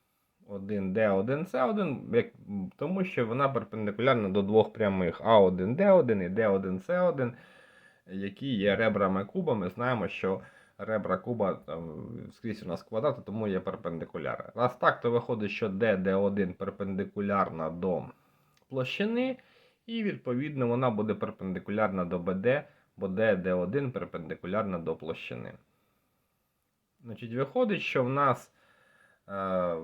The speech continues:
спільний перпендикуляр, це в нас буде відрізок Д один О,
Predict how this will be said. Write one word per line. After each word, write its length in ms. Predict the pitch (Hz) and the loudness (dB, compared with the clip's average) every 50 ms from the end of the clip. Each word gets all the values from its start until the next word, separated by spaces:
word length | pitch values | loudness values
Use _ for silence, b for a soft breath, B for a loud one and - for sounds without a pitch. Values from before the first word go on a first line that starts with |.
| - - | -10 -14
спільний 520 | - - - - 165 147 131 120 110 107 | -20 -20 -14 -8 -6 -4 -4 -4 -4 -4
перпендикуляр, 920 | 117 - 131 139 135 - 151 160 165 175 185 - 226 240 254 254 254 240 202 b b b b b b b _ | -4 -4 -4 -2 -2 -4 -4 -4 -4 -6 -6 -6 -2 0 2 2 0 -2 -6 b b b b b b b _
це 180 | - - 208 226 | -14 -12 -10 -8
в 40 | |
нас 220 | 202 156 120 104 104 | -4 -4 -4 -4 -6
буде 340 | 110 127 151 147 139 120 104 | -6 -8 -6 -4 -2 -2 -2
відрізок 560 | 104 104 101 107 131 143 143 135 120 101 95 | 0 -2 -2 -4 -4 -4 -4 -2 -2 -4 -4
Д 220 | 92 98 117 110 | -2 2 4 4
один 420 | 101 95 90 90 90 92 92 98 - | 4 4 2 2 0 -2 -2 -2 -4
О, 300 | - 165 190 208 220 208 | -2 0 0 0 0 -2